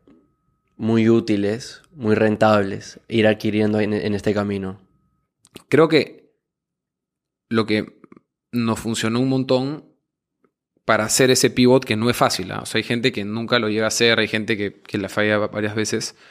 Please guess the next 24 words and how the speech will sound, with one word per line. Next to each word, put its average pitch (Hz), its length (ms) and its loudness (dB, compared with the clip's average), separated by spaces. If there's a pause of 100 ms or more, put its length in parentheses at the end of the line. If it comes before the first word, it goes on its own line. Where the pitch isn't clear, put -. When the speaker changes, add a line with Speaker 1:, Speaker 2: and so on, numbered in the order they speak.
(340)
Speaker 2:
este, - 880 -6
y 120 100 -2
nosotros 139 300 2
no 143 140 4
nos 151 140 2
quedamos 123 320 2
tranquilos, 117 420 0
porque 107 200 -2
aparte 151 380 2
de 156 120 8
lo 127 100 4
que - 80 -10
estamos 135 300 0
haciendo 123 240 0
que 127 100 -2
funciona 123 480 -2
hoy 123 100 2
día 123 180 2
en 127 60 0
la 110 140 -2
parte 113 300 -2
B 110 240 -6
two 110 160 -6
B, 117 220 -4